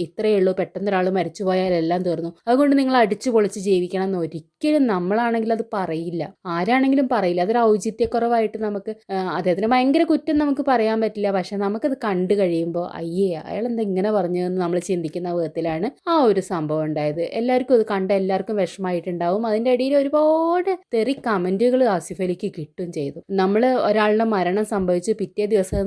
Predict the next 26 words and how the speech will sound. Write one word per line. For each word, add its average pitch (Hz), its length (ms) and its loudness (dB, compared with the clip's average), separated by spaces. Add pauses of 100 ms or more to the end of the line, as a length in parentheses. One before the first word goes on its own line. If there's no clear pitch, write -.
(240)
പോയിട്ട് 190 480 0
മോട്ടിവേറ്റ് 190 640 2
ചെയ്യേണ്ട 196 380 2
കാര്യമല്ല 180 540 0
അദ്ദേഹത്തിന്റെ 165 420 -4
മരണം. 151 400 -8 (120)
അദ്ദേഹത്തിന്റെ 190 440 2
ജീവിതകാലത്ത് 233 640 2
അദ്ദേഹം 202 400 2
അടിച്ചു 180 300 -2
പൊളിച്ചാണോ 202 480 2
ജീവിച്ചത്? 175 520 0 (240)
ഇവര് 185 320 4
പറയുന്ന 262 360 4
പോലത്തെ 269 280 2
അടിച്ചുപൊളി 262 460 2
ആയിരിക്കില്ല 233 420 2
അദ്ദേഹം 208 320 0
ജീവിച്ചത്, 185 380 -2
പക്ഷെ 226 220 -2
അദ്ദേഹത്തിന്റെ 277 420 2
ജീവിതം 233 460 0
അദ്ദേഹം 226 280 -2
സന്തോഷത്തോടു 220 800 2
കൂടിയായിരിക്കും 202 580 0
ജീവിച്ചത്. 156 480 -4